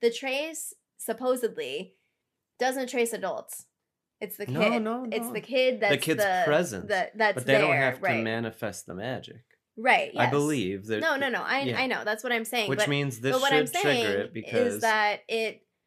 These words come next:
Speaker 1: it's, it's not, it's still not okay because you're still living in some sort of, like, surveillance society where you have these,
Speaker 2: No,
Speaker 1: like,
Speaker 2: no.
Speaker 1: tracker
Speaker 2: No, I know.
Speaker 1: kids
Speaker 2: But my
Speaker 1: that
Speaker 2: question is
Speaker 1: are
Speaker 2: simply,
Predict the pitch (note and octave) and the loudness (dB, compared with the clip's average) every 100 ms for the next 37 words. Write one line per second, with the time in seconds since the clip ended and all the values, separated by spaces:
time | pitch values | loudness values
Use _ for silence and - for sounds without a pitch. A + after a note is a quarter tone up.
0 | _ _ _ _ _ - A#3+ - - _ | _ _ _ _ _ 0 0 0 -12 _
1 | - B3 A#3+ B3 C#4 D#4+ C#4+ C4 C4 - | 0 2 2 2 2 4 2 0 -2 -2
2 | F#4 F4+ D4+ C#4 A#3+ A#3 D4+ D4 G#3 G#3 | 0 4 6 6 4 2 4 2 2 0
3 | G#3 C4+ A3 A3+ A#3 - D4+ D#4+ A3 A#3 | -4 -2 -2 0 -2 -2 0 2 2 0
4 | B3 A3 G3+ - G#3 G3+ F#3+ F#3 - B3 | 2 0 -2 -4 -4 -6 -8 -12 -6 -2
5 | C#4 C4 G3+ F3 D#3+ D3 F3 D3+ - F#3 | -2 -4 -4 -2 -2 -4 -6 -8 -8 -8
6 | F3 F3 D3+ C#3 F3+ F#3 D#3+ - D3+ A2+ | -8 -6 -8 -8 -10 -10 -10 -4 -2 -2
7 | C3 D3 F3 D#3+ F3 F#3+ E3+ F#3 - B2 | -4 -8 -10 -10 -10 -8 -4 -4 0 4
8 | F#3+ F#3 D#3+ D#3+ - _ - A#3+ A3+ A#3 | 6 6 2 0 -8 _ 0 6 6 6
9 | A#3+ A3+ D#3 - - B3 A#3+ B2+ C3+ D3+ | 6 6 4 0 0 4 6 6 4 4
10 | F3 A3 - A#2+ A#2 A2+ G#2+ - C3 G2 | 6 4 6 4 4 2 0 0 -2 -2
11 | A2+ G#2+ G#2+ | -2 -2 -4